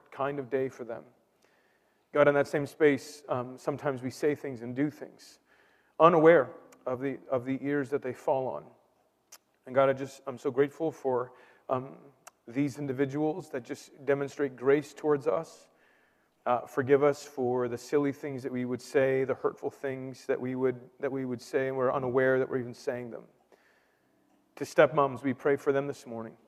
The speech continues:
knowing that that's a unique complexity as they navigate,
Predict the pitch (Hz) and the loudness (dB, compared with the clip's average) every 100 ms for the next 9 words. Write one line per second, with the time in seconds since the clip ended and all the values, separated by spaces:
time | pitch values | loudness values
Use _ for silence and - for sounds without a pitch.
0 | _ _ 127 131 135 131 120 123 131 120 | _ _ -6 -2 -2 -2 -4 2 2 0
1 | - - 127 127 139 143 - 139 160 156 | -6 -8 -6 -6 -6 -10 -10 -4 0 0
2 | 131 117 - _ _ _ _ _ _ _ | -2 -10 -12 _ _ _ _ _ _ _
3 | _ - - 127 123 127 135 135 135 139 | _ -20 -8 -4 0 2 4 4 6 6
4 | 131 | 4